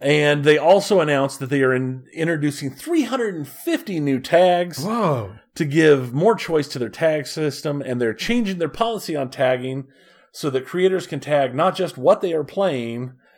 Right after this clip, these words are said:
Speaker 1: but stuff about who they are and what they stand for. Um,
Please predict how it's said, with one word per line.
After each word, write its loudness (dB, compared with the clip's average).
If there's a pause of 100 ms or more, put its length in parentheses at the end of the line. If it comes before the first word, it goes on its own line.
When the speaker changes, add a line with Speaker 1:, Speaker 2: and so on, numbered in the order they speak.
(160)
Speaker 1:
but 2
stuff 0
about -2
who -4
they 4
are 0
and -10
what -2
they -4
stand -10
for. -18 (680)
Um, -2